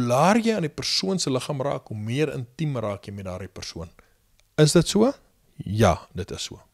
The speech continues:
In dieselfde lyn, hoe langer jy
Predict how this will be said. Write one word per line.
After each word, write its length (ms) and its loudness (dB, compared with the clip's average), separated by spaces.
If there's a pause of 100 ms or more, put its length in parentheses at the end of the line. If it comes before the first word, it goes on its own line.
(2500)
In 80 -6
dieselfde 560 2
lyn, 300 4
hoe 100 2
langer 320 0
jy 140 0